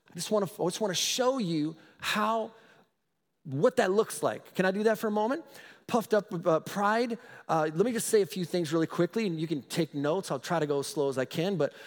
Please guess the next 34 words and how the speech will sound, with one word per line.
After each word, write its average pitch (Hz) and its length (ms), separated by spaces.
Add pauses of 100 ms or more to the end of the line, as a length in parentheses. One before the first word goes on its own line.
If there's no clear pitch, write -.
(140)
but 143 120
I'm 147 80
just 160 120
gonna 151 140
just 131 380
give 156 180
you 160 100
what 151 140
it 170 80
looks 160 320
like, 151 220 (240)
and 139 100
then 151 80
we're 156 80
gonna 143 160
move 143 320
away 170 260
from 156 200
that 151 160
'cause - 100
I 123 60
don't 156 100
wanna 180 120
put 202 100
my 208 80
focus 165 420
on 110 140
it. - 60 (1000)
Put 135 100
my 120 80
focus 131 360
on 117 120
someone 135 420
else, 120 340